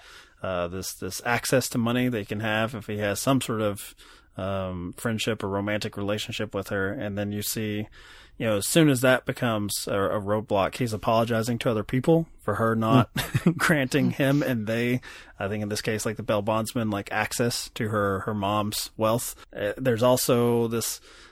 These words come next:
uh, kind of uncomfortable sequence with an underage girl. Uh, and they, they make the, the age, like,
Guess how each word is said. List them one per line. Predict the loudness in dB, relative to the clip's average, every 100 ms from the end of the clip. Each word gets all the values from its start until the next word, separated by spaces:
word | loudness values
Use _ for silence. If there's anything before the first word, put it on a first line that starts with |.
| _
uh, | -10
kind | -2 -2
of | 0
uncomfortable | 0 0 0 0 -2
sequence | -2 -2 -4 -2
with | -4
an | -2
underage | -2 0 0 0 -2
girl. | 2 4 4 0 -8 -20 -6
Uh, | -2 0 0 -2 -4
and | -6 -6
they, | -4 -4 -4
they | -6 -2
make | -2 -4
the, | -6 -8 -8
the | -12 -14 -2
age, | 0 0 0 -4 -4
like, | -4 -6 -10